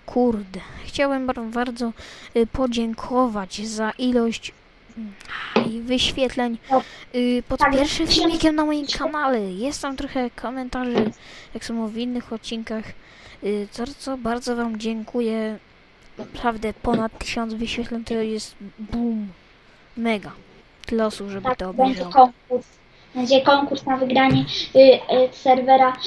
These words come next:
Speaker 2: z, z Wojtkiem i
Speaker 1: Nie
Speaker 2: będzie
Speaker 1: słu-, nie słuchajcie go. <laughs> Nie no, nie będzie żadnego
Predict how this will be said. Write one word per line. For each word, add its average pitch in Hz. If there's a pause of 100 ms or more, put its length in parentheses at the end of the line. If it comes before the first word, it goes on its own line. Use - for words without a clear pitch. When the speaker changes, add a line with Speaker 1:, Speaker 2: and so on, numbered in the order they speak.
(200)
Speaker 2:
z, - (1120)
z 254
Wojtkiem 262
i 220
Speaker 1:
Nie 254
Speaker 2:
będzie 247 (140)
Speaker 1:
słu-, 262 (320)
nie 320
słuchajcie 233
go. 202
<laughs> - (1000)
Nie 370
no, 320
nie 285
będzie 285
żadnego 247